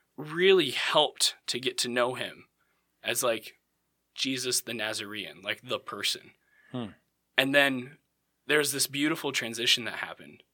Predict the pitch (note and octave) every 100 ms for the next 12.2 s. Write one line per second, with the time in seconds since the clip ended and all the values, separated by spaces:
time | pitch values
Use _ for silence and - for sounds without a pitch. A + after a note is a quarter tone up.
0 | _ _ _ _ _ _ - A2 G2+ G2+
1 | _ _ _ - D3+ D3+ C#3+ A2+ G#2 -
2 | _ _ _ - B2+ D#3 C3+ - G#2+ G#2
3 | G2+ A2+ A2+ B2+ C3+ B2+ A2+ - C3+ B2
4 | - E2 - - _ _ _ _ _ _
5 | - B2+ D#3 - D3 C#3+ B2+ A2+ A#2 A#2+
6 | A#2+ A#2+ C3 B2+ A#2 F#2 A#2+ B2+ B2+ C3+
7 | A#2+ G2+ - - - - E3+ D#3 B2 G2
8 | F2 - D#2+ - _ _ _ _ _ _
9 | _ _ _ - B2 A#2 C3 C3 B2 C#3
10 | C#3+ E3 F#3 F#3 D#3 C3 D3 C#3 - A2+
11 | A#2+ C#3 B2+ B2+ A2 B2+ A#2+ A#2+ - A2
12 | G#2 -